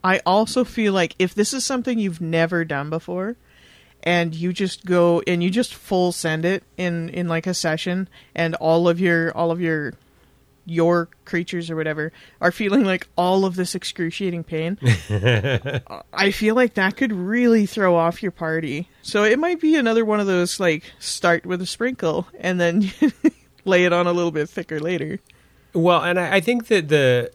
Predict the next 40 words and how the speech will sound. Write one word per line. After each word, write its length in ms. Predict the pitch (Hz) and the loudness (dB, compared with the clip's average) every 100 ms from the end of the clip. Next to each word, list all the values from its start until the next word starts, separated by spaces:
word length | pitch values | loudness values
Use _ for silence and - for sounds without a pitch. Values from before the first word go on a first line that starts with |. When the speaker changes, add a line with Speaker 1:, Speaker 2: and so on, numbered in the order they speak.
| _ | _
Speaker 2:
with 340 | - 143 135 - | -10 2 2 2
any 360 | 151 156 185 160 | -2 2 4 4
of 120 | 120 | 2
the 100 | 117 | -4
tips 320 | - 120 - | -2 -4 -4
that 120 | - | -10
we're 100 | 113 | -10
talking 380 | 101 101 98 104 | -4 -2 0 -2
about 280 | 95 98 98 | -4 -4 -4
here, 220 | 101 98 | -4 -4
if 240 | 101 101 | -4 -8
you 140 | 170 190 | -8 -8
haven't 480 | 117 113 123 110 113 | -2 -2 0 -4 -6
done 280 | 101 113 | -4 -2
them, 280 | 131 143 156 - - - _ - | -2 -2 -4 -8 -20 -20 _ 0
don't 280 | 151 185 | 2 2
just 300 | 147 143 - - 151 | 2 0 0 -12 -12
jump 340 | 107 117 117 - _ | -2 0 0 -2 _
into 220 | - 113 104 | -4 -2 -2
the 80 | |
deep 260 | 98 104 98 | -4 -6 -4
end. 360 | 101 87 123 - _ _ | -8 -8 -12 -18 _ _
Try 300 | - 165 208 | -2 0 2
'em 100 | 202 | 2
out. 260 | 139 95 - _ _ _ | 2 0 -6 _ _ _
See 220 | - 147 | -6 -2
what, 300 | 170 190 - _ | 0 0 -2 _
see 200 | - 160 | -8 -4
what 260 | 185 160 - | -2 -2 -4
works 340 | 117 127 - | -4 -4 -4
for 180 | - 175 | -6 -6
you. 400 | 175 196 208 180 | -4 -4 -4 -4
See 200 | - 165 | -4 -6
what 240 | 160 156 | -2 -2
the, 400 | 143 123 110 104 - | 0 2 2 -2 -6
what 300 | 123 117 - | -6 -6 -4
the 260 | 110 107 104 | -4 -4 -6
players 680 | - 123 143 143 143 127 | -4 0 2 2 -2 -4
respond 500 | 113 - - 120 151 143 | -8 -8 -2 0 0 -2
to, 300 | 185 185 | 0 0